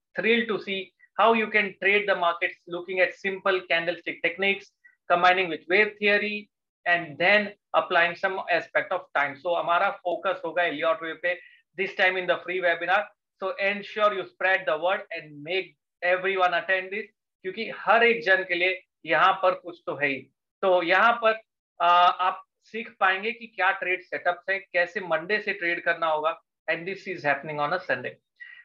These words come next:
This is Ashish Kyal। I just thought, uh, I'll go live and announce this across for people who are excited to learn about this technique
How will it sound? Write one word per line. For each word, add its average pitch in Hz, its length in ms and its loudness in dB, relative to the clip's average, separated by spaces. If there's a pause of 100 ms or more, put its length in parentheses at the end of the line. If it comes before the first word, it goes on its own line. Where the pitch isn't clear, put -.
(100)
This 208 180 -2
is 220 100 0
Ashish 214 440 4
Kyal। 226 200 4
I 190 260 4
just 208 240 0
thought, 196 240 6 (140)
uh, 180 360 10
I'll 185 240 -2 (200)
go 196 100 -6
live 180 560 2 (380)
and 175 240 0
announce 196 440 -2
this 226 160 -8 (240)
across 196 560 2 (140)
for 175 260 2
people 214 440 -4
who 185 260 -8
are 170 280 0
excited 214 720 0 (380)
to 208 100 -6
learn 196 280 2
about 185 360 2
this 180 180 -10
technique 220 460 -6